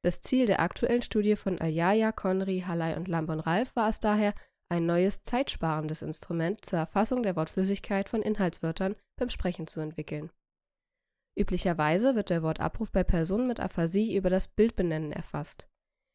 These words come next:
Der Einzelwortabruf beim Benennen von Bildern lässt allerdings nicht unbedingt auf die Leistungen beim zusammenhängenden Sprechen schließen.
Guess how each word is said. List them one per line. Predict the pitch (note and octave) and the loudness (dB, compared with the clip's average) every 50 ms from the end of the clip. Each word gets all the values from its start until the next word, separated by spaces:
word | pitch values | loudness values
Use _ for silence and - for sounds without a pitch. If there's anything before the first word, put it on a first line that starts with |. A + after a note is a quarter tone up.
| - - | -2 2
Der | F3 D#3+ - | 4 6 6
Einzelwortabruf | D#4 F4 E4+ - C#4 B3+ B3 A#3+ A#3+ - A3 - - A3+ A3 - | 6 6 6 6 4 6 6 4 4 2 0 0 0 -2 -2 0
beim | - G3+ G3 | 0 0 2
Benennen | F#3 F3 D#3+ E3+ F#3 A3 B3+ | 2 2 0 0 0 0 0
von | A#3+ - G#3+ G3 F#3 | -2 -2 -4 -2 0
Bildern | F#3+ G#3 A3+ G#3+ F#3+ G3 G3+ F#3+ | 2 4 4 6 4 4 4 2
lässt | F3 F3+ - - | 0 0 0 0
allerdings | - F#3 F3+ F#3 F#3 F3 - - | 0 0 0 0 -2 -2 0 -2
nicht | F#3 F3+ - - | -2 -2 -2 -2
unbedingt | - A3 B3 A#3+ A3 G#3+ G#3 G#3 G3 - | 0 0 2 2 4 4 2 2 2 -2
auf | F3+ - | -4 -4
die | - E3+ | -2 -2
Leistungen | E3 D#3+ D#3 F3 - - - G#3+ G3+ G3+ G#3 | 0 2 2 0 0 -2 -4 -2 0 0 0
beim | G#3 G#3+ G#3 G#3+ | 0 -2 -2 -2
zusammenhängenden | - F3 E3 E3+ F3+ F#3 A3 A3+ G#3+ A3 G#3 G#3 G3 | -2 -2 0 2 2 2 2 2 2 0 0 0 0
Sprechen | G3 - - - G#3 F#3 F#3+ F#3+ | -2 -4 -4 -6 -6 -4 -6 -6
schließen. | - - E3+ D#3+ E3 - - - | -6 -4 -4 -4 -4 -4 -8 -12